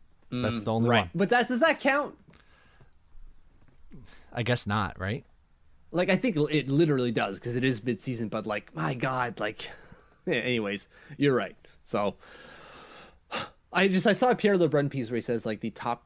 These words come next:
Speaker 2: five or I think top ten players who are likely to sign an extension during the season, and Ryan Pulock's name didn't appear. And I wasn't surprised. I didn't think he would, but it was also surprising to see, like, that's really the only player that could make the list. Like,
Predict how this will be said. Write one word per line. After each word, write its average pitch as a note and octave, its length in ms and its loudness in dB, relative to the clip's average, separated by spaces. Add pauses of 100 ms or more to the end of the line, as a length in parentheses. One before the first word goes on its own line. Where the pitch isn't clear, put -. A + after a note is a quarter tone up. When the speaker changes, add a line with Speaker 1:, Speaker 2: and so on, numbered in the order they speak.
Speaker 2:
five G#2+ 580 0
or G2 100 -4
I F#2+ 40 -6
think - 220 -14
top - 260 -12
ten A2 200 -6
players G#2 340 -2
who A2 200 -4
are G#2+ 120 -2
likely G#2 380 -4
to G2+ 80 -8
sign G2+ 480 -4 (440)
an G#2+ 120 -2
extension G#2+ 420 -4
during G#2+ 260 -4
the F#2+ 80 -6
season, G#2+ 420 -4
and F#2 260 -8
Ryan G#2+ 340 -4
Pulock's G2 360 -10
name G#2 180 -6
didn't G#2 280 -8
appear. C#3 500 -4
And C3 100 -2
I C#3+ 60 4
wasn't F3+ 300 2
surprised. A2 600 0
I A2 40 0
didn't A2 200 -2
think A2 180 -6
he A2+ 120 -6
would, A#2 360 0
but F#2+ 200 -6 (500)
it D3 80 4
was D3+ 100 6
also G3 220 4
surprising D#3 460 4
to B2 40 -4
see, D3 120 0
like, B2 180 0
that's D3+ 240 0
really C#3 200 2
the A#2+ 100 0
only A#2+ 240 0
player A2+ 380 0
that G#2 240 -2
could A#2+ 220 -4
make G#2+ 200 -4
the G#2 80 -6
list. G2+ 280 -6
Like, F#2 160 -8